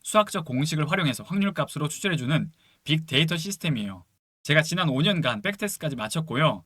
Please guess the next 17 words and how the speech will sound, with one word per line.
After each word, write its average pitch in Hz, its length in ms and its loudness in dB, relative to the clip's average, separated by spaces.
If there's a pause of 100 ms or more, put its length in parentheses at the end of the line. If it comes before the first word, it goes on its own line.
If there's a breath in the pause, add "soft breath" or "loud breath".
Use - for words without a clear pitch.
(160)
지금 143 220 0
승률이 214 320 0
무려 120 320 0
구십 160 300 -2
프로 147 180 -2
이상 131 260 0
나오고 143 300 4
있으니까요. 117 640 0
선착순 202 560 0
열 127 120 4
분에게 117 500 0
이 139 160 2
프로그램을 156 500 2
우리 135 200 0
구독자분들에게만 147 960 -2
공유드리도록 131 640 -2
하겠습니다. 110 540 -6